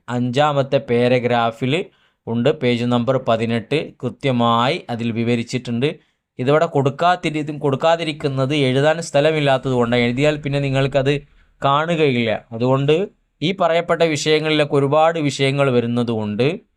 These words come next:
നിങ്ങളുടെ മുമ്പിൽ പുസ്തകം ഉണ്ടാക്കും, അതും കൂടെ പഠിച്ചു വെക്കുക. നല്ലൊരു മാർക്ക് നിങ്ങൾക്ക് സ്കോർ ചെയ്യാൻ പറ്റും.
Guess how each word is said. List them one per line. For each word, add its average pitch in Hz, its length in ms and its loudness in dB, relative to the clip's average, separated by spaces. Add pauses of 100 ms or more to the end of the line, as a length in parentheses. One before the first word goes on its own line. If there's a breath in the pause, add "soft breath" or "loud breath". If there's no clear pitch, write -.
(220)
നിങ്ങളുടെ 139 480 0 (140)
മുമ്പിൽ 127 300 0
പുസ്തകം 127 440 -2
ഉണ്ടാക്കും, 110 500 -2 (160)
അതും 113 240 -6
കൂടെ 123 160 0
പഠിച്ചു 113 380 -4
വെക്കുക. 110 340 -4 (520 soft breath)
നല്ലൊരു 135 400 2
മാർക്ക് 120 360 0
നിങ്ങൾക്ക് 120 340 -4
സ്കോർ 117 300 -2
ചെയ്യാൻ 113 260 0
പറ്റും. 123 320 -6